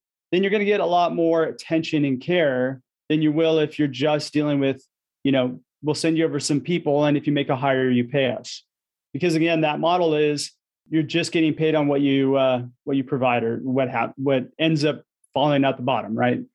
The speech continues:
So if you're an owner of a firm, it's really important, number one, for you to get really good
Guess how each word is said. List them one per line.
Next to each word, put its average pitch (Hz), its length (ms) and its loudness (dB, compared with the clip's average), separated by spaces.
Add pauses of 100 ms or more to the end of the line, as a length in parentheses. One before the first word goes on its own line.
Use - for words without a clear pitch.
(480)
So 185 320 0 (380)
if 202 240 0
you're 214 320 4
an 180 220 2
owner 175 300 2
of 160 100 2
a 156 80 0
firm, 160 520 0 (200)
it's 147 160 -8
really 170 180 4
important, 156 540 2
number 151 240 2
one, 151 180 0
for 143 140 -8
you 135 280 0
to 151 80 0
get 143 180 2
really 143 200 2
good 139 500 0